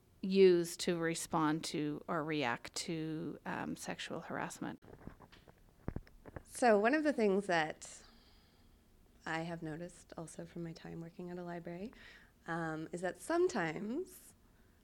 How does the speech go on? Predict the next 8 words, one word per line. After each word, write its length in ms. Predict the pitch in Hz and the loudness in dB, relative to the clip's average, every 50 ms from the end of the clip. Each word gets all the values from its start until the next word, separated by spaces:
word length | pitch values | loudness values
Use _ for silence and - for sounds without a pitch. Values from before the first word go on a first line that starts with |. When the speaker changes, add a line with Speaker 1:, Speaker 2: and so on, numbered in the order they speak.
| - - _ - _ _ _ _ - - - - - _ - - - - | -20 -20 _ -20 _ _ _ _ -20 -20 -20 -20 -20 _ -20 -20 -20 -16
Speaker 2:
sexual 360 | - - 202 190 - 196 196 | -8 -8 -8 -4 -2 -2 0
harassment 640 | 202 185 165 160 170 - - 185 165 156 151 - - | 0 0 0 -2 -2 -4 -6 -4 -4 -4 -4 -6 -8
originates 680 | 180 170 165 170 196 208 202 196 175 160 160 160 - - | -8 -8 -4 -2 -2 -2 0 0 -2 -2 -2 -4 -6 -6
in 100 | 160 165 | -4 -2
the 60 | 160 | -2
library 440 | 156 151 - 185 - 156 147 147 156 - | -2 -4 -6 -6 -6 -6 -6 -6 -6 -6
and 100 | - - | -8 -10
it 100 | - | -10